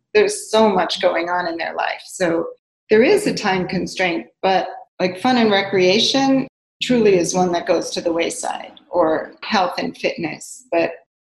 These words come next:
we all know, and they know, anyone I'm talking to knows that when you go out and have a good time and have some good belly laughs with friends, you know, your whole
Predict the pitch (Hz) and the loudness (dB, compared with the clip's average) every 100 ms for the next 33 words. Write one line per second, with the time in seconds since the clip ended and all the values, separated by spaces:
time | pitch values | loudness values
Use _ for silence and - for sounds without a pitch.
0 | - 240 262 269 311 285 240 240 196 170 | -2 2 4 6 6 6 6 6 4 2
1 | 175 190 196 220 226 202 180 165 175 180 | 0 -2 0 2 2 2 0 -2 -2 -4
2 | 180 180 165 196 190 - - - 175 175 | -6 -6 -6 -2 -2 -2 -6 -4 -6 -4
3 | 180 175 - 185 - 185 190 185 185 185 | -2 -4 -2 -4 -2 -4 0 2 4 4
4 | 196 202 185 180 180 175 196 190 185 180 | 0 -2 -2 -2 -4 -6 -2 0 0 -2
5 | 185 185 190 185 196 - 175 175 196 190 | -4 -4 -4 -4 -2 -2 2 2 2 2
6 | 185 180 - - - 170 - - 196 202 | 0 -2 -6 -12 -6 -4 -4 -4 -2 0
7 | 202 208 214 - 214 214 208 208 220 233 | -2 -4 -8 -8 -2 0 0 0 0 0
8 | 294 294 240 - | 2 2 0 -4